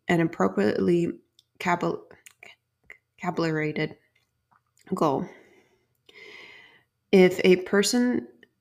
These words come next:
eh, sorry, if a personal best goal is too is easy, you're going to surpass it quickly. It will be reset.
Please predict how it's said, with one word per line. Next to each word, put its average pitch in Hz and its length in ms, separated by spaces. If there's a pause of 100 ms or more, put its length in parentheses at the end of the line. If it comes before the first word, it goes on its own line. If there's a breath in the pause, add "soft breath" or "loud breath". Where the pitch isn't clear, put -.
(240)
eh, 185 160
sorry, 160 280
if 160 100
a 156 60
personal 240 380
best 220 360
goal 165 300
is 175 240
too 185 360
is 185 380
easy, 185 640 (880)
you're 190 160
going 190 240
to 208 80
surpass 185 440
it - 100
quickly. - 460 (760 loud breath)
It 185 160
will 175 120
be 175 220
reset. 165 580